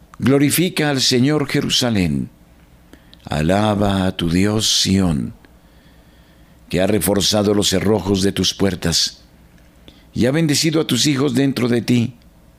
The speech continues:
Ha puesto paz en tus fronteras,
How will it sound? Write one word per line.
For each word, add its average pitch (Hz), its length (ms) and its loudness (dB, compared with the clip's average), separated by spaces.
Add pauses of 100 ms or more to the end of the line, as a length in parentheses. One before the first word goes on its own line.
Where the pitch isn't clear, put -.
(840)
Ha - 120 -4
puesto 101 400 0
paz 110 300 0
en 104 120 2
tus 107 260 0
fronteras, 95 840 -2